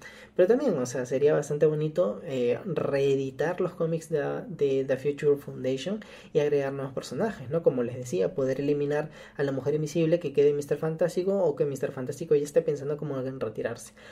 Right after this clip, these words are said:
Ahora, ¿cuál es el mayor problema de toda esta teoría? Es que, por supuesto, eh, Marvel va a tener que explicar mucho, muchísimo, muchísimo sus series y que rompe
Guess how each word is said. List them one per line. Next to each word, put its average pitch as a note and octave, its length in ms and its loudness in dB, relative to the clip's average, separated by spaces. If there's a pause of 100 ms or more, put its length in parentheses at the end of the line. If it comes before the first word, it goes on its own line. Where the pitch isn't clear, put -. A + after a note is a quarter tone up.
(140)
Ahora, D3 280 0
¿cuál B3+ 180 6
es C4 160 -2
el A3+ 80 6
mayor E3+ 480 2
problema E3 420 4
de D3+ 140 2
toda D3 360 4
esta C#3+ 200 -10
teoría? F#3+ 460 2 (500)
Es G3 120 -6
que, - 80 6
por G3 160 0
supuesto, F3 520 -2 (800)
eh, D3 480 -2
Marvel G#3 460 4
va G3+ 60 2
a - 20 -8
tener G3+ 260 4
que - 80 -10
explicar F3 320 -2
mucho, F3 320 -2 (380)
muchísimo, D#3 540 0
muchísimo D#3+ 480 -2
sus C3+ 160 -8
series D#3+ 420 -2 (540)
y D#3 180 -4
que G#3 220 2
rompe F#3 760 2